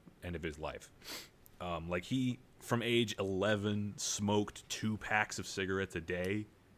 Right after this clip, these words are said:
every day. And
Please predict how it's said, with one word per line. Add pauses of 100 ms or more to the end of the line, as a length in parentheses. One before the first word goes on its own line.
every
day. (880)
And